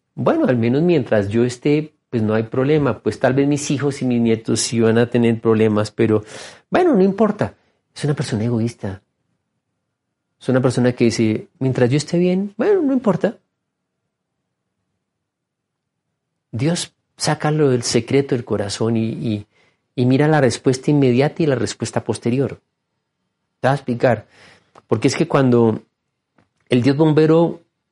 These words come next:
está disponible para toda persona, ¿no? Y es, cuando tengo necesidad, me vuelvo creyente.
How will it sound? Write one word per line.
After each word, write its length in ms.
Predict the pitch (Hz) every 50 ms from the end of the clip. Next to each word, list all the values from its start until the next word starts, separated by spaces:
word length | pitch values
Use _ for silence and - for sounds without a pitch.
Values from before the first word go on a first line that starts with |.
| _ _ _ _ _ _
está 360 | 131 123 - - - 117 117
disponible 640 | 139 147 147 - - 131 120 113 113 117 120 131 139
para 340 | 135 - - 120 113 113 -
toda 200 | - 117 117 -
persona, 420 | 185 123 - - 120 107 95 85
¿no? 180 | 87 101 123 143
Y 180 | 143 120 113
es, 280 | 110 113 117 - - - - - - - - - _ _ _
cuando 360 | _ - 110 110 107 110 110
tengo 380 | 107 - - 139 143 151 151 175
necesidad, 720 | 180 180 165 - 135 117 - - 113 120 127 143 160 - - -
me 100 | 123 113
vuelvo 220 | 110 113 117 123
creyente. 480 | - 117 107 107 104 95 - - -